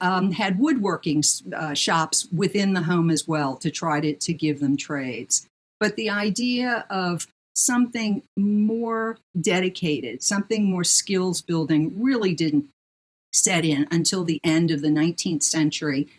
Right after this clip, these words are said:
and really was cemented with the founding of the Isidore Newman School in nineteen oh three.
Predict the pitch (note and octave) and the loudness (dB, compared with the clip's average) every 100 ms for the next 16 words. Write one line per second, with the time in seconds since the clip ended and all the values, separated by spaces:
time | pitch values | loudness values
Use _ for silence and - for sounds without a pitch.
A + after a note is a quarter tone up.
0 | _ - F3 D3 C#3+ F3+ A#3 G#3 E3+ D3 | _ -4 0 2 2 2 2 4 2 2
1 | D3 - D#3+ D3+ D3 C#3+ D#3 C#3+ C#3+ - | 2 2 2 2 2 2 0 0 -4 -4
2 | - D#3 D3+ D3+ D3 D3 C#3+ D#3 D#3 C#3+ | -4 0 2 2 4 4 2 -4 -2 0
3 | F3+ D#3+ D3+ D3+ C#3 D#3+ G3+ E3 C#3+ - | 2 2 0 0 2 2 2 4 2 2
4 | - C#3+ B2+ A#2+ - _ _ F3 D3+ C#3+ | 0 -2 -2 -6 -12 _ _ 2 4 4
5 | - D#3 D3 C#3+ - D3+ C3 B2+ - C3 | 4 4 4 2 2 2 2 -2 -8 -6
6 | A#2 - | -6 -8